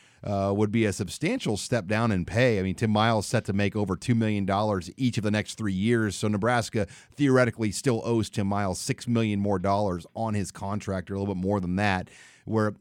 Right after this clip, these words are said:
job like New Mexico didn't even pay a million dollars last year. So from a financial standpoint, it doesn't make any sense at all. And Tim Miles shot those rumors down, uh, text messaged our own Robin Washut here,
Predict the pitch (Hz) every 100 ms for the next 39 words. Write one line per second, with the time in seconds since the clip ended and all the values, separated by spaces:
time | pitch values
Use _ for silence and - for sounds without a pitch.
0 | - 120 151 131 113 123 139 - 107 120
1 | 101 76 120 123 101 101 107 101 90 95
2 | 107 98 80 87 85 - 92 90 - 98
3 | 90 - - - 110 101 110 135 165 110
4 | - 120 117 101 110 104 104 _ _ 120
5 | 123 107 101 98 151 156 113 104 85 95
6 | - 113 92 85 - - 90 90 117 110
7 | 110 95 - 127 123 120 117 90 110 107
8 | 98 85 104 104 101 90 87 87 - -
9 | - _ 123 101 117 107 110 92 107 101
10 | 101 104 101 95 101 - 101 90 98 98